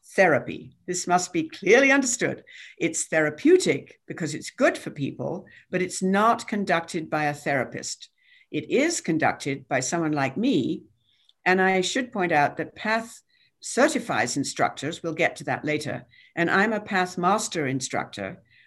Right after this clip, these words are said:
which means I could go to any program and teach their lessons fundamentally. Um, so therapeutic riding must be conducted by a certified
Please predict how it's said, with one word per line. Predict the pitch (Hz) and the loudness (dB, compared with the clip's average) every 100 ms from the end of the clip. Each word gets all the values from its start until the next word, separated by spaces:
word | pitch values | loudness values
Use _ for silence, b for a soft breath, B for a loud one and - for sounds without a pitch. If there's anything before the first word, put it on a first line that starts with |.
| - | -10
which | 160 185 | -6 0
means | 185 180 175 - | 2 2 -2 -2
I | 170 | -4
could | 170 | -4
go | - 175 | -4 -4
to | 165 | -2
any | 170 180 | -2 -2
program | 180 156 156 143 | -2 -2 0 0
and | 143 143 | -2 -4
teach | 156 127 - | -4 -4 -4
their | 131 | -2
lessons | 127 117 - - - | 0 -2 -4 -8 -10
fundamentally. | - - 113 117 - - B B B B - | -10 -8 -8 -8 -12 -16 B B B B -2
Um, | 165 160 156 151 156 _ - | 2 4 2 0 -4 _ -12
so | - 196 175 165 | 2 4 4 2
therapeutic | - 202 196 196 185 | 0 0 0 -2 0
riding | 180 170 170 | 2 2 2
must | 165 202 - - | 2 0 -2 -6
be | 196 | -6
conducted | 185 - 160 233 - 175 - | -6 -4 0 0 0 -4 -4
by | 165 131 131 156 - | -2 0 0 -4 -4
a | 165 | -4
certified | 156 - 175 175 170 160 156 156 | -2 -2 -2 -4 -4 -2 -4 -6